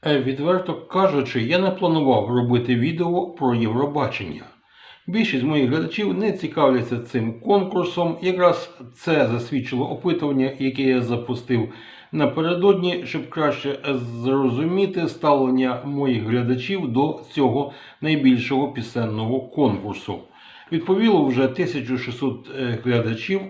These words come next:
з них сімдесят відсотків сказали, що жодним чином не відслідковуватимуть його перебіг, і лише п'ять відсотків доволі активно слідкуватимуть за його ходом.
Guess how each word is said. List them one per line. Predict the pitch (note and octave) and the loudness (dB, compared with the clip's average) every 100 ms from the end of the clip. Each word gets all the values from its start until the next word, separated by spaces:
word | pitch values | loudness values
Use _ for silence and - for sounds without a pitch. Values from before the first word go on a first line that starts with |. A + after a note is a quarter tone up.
| D#3 | -6
з | B2 B2 | -4 -2
них | E3+ D3 | 0 0
сімдесят | - B2+ A#2 C#3 | 0 -2 0 -2
відсотків | A2+ A#2+ F#3+ F3+ D#3+ C3+ | -2 -2 -4 -4 -4 -6
сказали, | - C3+ A2+ B2+ B2 A#2 B2 - - - | -4 -4 0 2 2 0 -2 -4 -16 -10
що | - G3 | 0 2
жодним | - F3 C#3 B2 | 4 2 2 0
чином | E3+ E3 E3 E3 F3 | 0 2 2 0 0
не | G#3 F3+ | 0 0
відслідковуватимуть | D#3+ - E3+ E3 - D3+ C#3+ D3 C#3+ D3 C#3+ C#3+ B2 | -2 -2 -4 -4 2 4 4 2 2 0 0 0 -2
його | C#3 A#2 G#2+ A#2 | 0 2 2 -2
перебіг, | C#3+ C#3+ C3 F#2+ G2+ - | 0 2 2 2 -4 -4
і | C3 | -4
лише | A2+ - | -4 -6
п'ять | - E3+ E3+ | -4 -2 0
відсотків | D#3+ - E3 - - C#3 - - - - | -2 -2 -4 -2 -4 -4 -6 -20 -20 0
доволі | B2 A#2 A#2+ A#2 B2+ | 2 4 4 2 0
активно | C3+ - E3 C3+ G#2 G#2+ - - | -2 0 4 4 4 -4 -8 -20
слідкуватимуть | - - B2 - A2+ C3+ C#3 C#3+ B2 | -20 -10 -10 -6 2 2 2 -2 -2
за | G#2 | -2
його | A2 A2 B2+ | -2 0 0
ходом. | C3+ A2+ F#2+ F#2+ | 2 2 2 -6